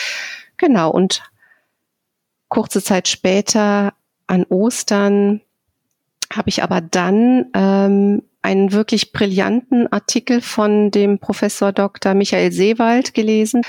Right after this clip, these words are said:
Der Professor Seewald hat da sehr plausibel, äh, erklärt, dass dieses System in sich so geschlossen ist, dass sich da nichts ändern wird. Und an dem Punkt, das war Gründonnerstag, ich kann mich noch dran erinnern, war es für mich,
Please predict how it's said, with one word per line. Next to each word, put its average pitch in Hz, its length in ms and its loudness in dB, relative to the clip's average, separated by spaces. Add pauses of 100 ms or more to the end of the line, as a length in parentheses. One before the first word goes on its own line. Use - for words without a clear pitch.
(100)
Der 185 160 0
Professor 185 500 -2
Seewald 185 580 0
hat - 380 -4
da 185 340 0 (440)
sehr 190 320 0
plausibel, 185 1000 0 (120)
äh, - 300 0
erklärt, 180 440 -2
dass 196 140 -2
dieses 185 360 0
System 180 400 0
in 180 100 0
sich 175 180 0
so 175 140 0
geschlossen 170 460 -2
ist, - 180 -4
dass 165 120 -4
sich 170 120 -2
da 151 160 0
nichts 165 220 -2
ändern 165 320 0
wird. 175 160 -2
Und 180 160 0
an 180 140 2
dem 214 200 2
Punkt, 240 320 0
das 185 160 -2
war 185 140 -2
Gründonnerstag, 185 640 0
ich - 140 -6
kann 196 140 0
mich 196 120 -2
noch 185 140 0
dran 180 240 -2
erinnern, 185 420 2 (1160)
war 180 160 0
es - 120 -2
für 196 120 2
mich, 185 180 0